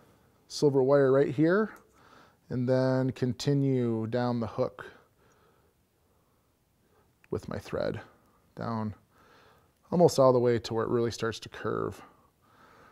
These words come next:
And then we're gonna get some peacock. And since this is a bigger hook, I would usually use on a size, uh, fourteen or sixteen hook, I would usually use about two pieces of peacock herl.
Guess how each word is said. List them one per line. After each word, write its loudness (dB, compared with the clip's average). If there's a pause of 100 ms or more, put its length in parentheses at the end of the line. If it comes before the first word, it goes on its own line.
(360)
And -12
then -6
we're -6
gonna -4 (220)
get -8
some -8
peacock. -6
And -8
since 2
this 0
is 2
a 2
bigger 6
hook, 4
I 8
would 4
usually 6
use 2 (420)
on 4
a 2
size, 4
uh, -6 (880)
fourteen 2
or 2
sixteen -2
hook, 0
I 4
would 2
usually 4
use 4
about -2
two 0
pieces -2
of -4
peacock -6
herl. -2